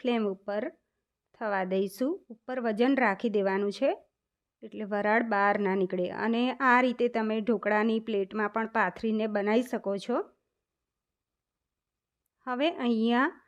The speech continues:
લીલી ડુંગળીની ચટણી માટે પાંચ નંગ લીલી ડુંગળી લીધી છે, છોલી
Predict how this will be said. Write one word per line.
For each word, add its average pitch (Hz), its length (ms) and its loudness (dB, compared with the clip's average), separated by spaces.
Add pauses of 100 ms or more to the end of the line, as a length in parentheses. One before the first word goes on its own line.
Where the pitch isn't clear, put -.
(240)
લીલી 254 440 0
ડુંગળીની 240 580 2
ચટણી 220 420 0 (100)
માટે 247 300 0 (260)
પાંચ 233 300 -4 (140)
નંગ 214 240 0 (160)
લીલી 208 320 -2
ડુંગળી 214 420 0
લીધી 220 320 0
છે, 269 100 2 (140)
છોલી 226 480 0